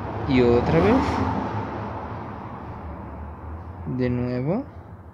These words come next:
y así vamos a tejer hasta montar veinticuatro puntos. Esos son los que vamos a tejer en esta montada de puntos. Vamos a tejer un total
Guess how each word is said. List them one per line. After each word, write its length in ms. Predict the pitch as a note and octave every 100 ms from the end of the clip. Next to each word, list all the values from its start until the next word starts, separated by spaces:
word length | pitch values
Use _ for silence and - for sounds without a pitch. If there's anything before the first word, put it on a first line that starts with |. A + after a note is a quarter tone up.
| - - - - - - - - - - - - - - - -
y 160 | E3 E3+
así 320 | E3+ - F#3+
vamos 380 | F#3+ F#3 F#3 E3+
a 80 | D3+
tejer 500 | C#3+ C#3+ E3+ G#3+ - - - - - - -
hasta 320 | F3 F3 -
montar 580 | D3+ D3 D3 D#3+ F3 F#3+ G#3+ -
veinticuatro 1000 | D3 C#3+ C#3 C#3+ D3 - E3 D#3+ E3 D3+
puntos. 720 | C#3 C3 B2+ B2+ B2+ - - - - - - - - - -
Esos 260 | C#3 D#3+
son 160 | D3+ C#3+
los 140 | C#3+
que 100 | -
vamos 300 | C3+ C3+ C#3+
a 60 | C#3
tejer 500 | - B2+ D3 F#3 -
en 460 | C3+ C3+ C3+ C3+ C#3
esta 340 | D3+ D#3 -
montada 520 | D#3 C3+ C3+ C#3+ C#3 C3+
de 100 | C3
puntos. 540 | - D#3+ F3 F3 F3+
Vamos 180 | D3+ D#3
a 60 |
tejer 260 | C#3+ C3 C3
un 100 | C3+
total 380 | C3+ - C#3+